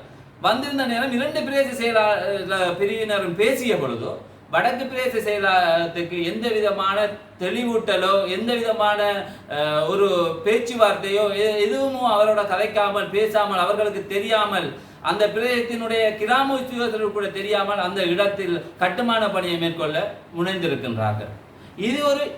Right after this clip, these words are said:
இனவாதமான ஒரு பிரச்சனையை ஏற்படுத்துகின்ற செயலாகத்தான் நாங்கள் பார்க்கின்றோம்.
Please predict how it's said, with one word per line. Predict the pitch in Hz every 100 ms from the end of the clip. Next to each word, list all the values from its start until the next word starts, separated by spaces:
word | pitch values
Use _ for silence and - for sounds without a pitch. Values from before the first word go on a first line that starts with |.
| -
இனவாதமான | 196 277 294 262 247 233 220 190 170 240 220
ஒரு | 226 247
பிரச்சனையை | 226 247 247 247 226 196
ஏற்படுத்துகின்ற | 254 247 220 180 170 160 240
செயலாகத்தான் | 226 233 226 185 165 - 180 226
நாங்கள் | 208 220 208
பார்க்கின்றோம். | 180 156 147 135 131